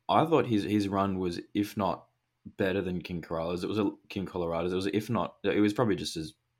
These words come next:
as good. Like, it was just pretty much the same sort of run, and, and they didn't use his greatest asset. Like, if he, if he went forward, he's every chance of beating Griff in the, um, like, Griff, Griff won the, the Guineas because it went forward. It was still a good win, but,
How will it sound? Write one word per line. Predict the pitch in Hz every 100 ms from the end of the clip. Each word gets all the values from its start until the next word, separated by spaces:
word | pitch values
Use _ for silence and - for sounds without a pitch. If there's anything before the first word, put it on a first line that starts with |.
| _
as | 80 -
good. | 113 110 76
Like, | - 90 95
it |
was | 95 85 - _ _ _ _ _ _ _
just | 90 -
pretty | 123 113
much | 90 85
the | 90
same | - 92 90 87
sort | - 85
of | 82
run, | 90 95
and, | 87 85
and | 90 85 - _ _ _ _ _ _
they | 101 98
didn't | 101 90
use | 95 92
his | 92
greatest | 92 95 107 -
asset. | 95 - 95
Like, | 107 131
if | 123
he, | 165
if | - 127
he | 160
went | 185 120 -
forward, | 107 98
he's | 139 165
every | 147 117
chance | - 87 - 95
of | 85
beating | 90 82 80
Griff | 85 113 - - _ _ _
in | 95 90
the, | 90 87 85
um, | 82 82 80
like, | 95 95 - _ _ _ _ -
Griff, | 131 -
Griff | - 147 139
won | 127
the, | 107 98 - -
the |
Guineas | 87 92 87 80
because | 85 80 80
it |
went | 92 85
forward. | - 87
It | 87
was | 98
still | 120 85
a |
good | 76
win, | 85 85 78
but, | 80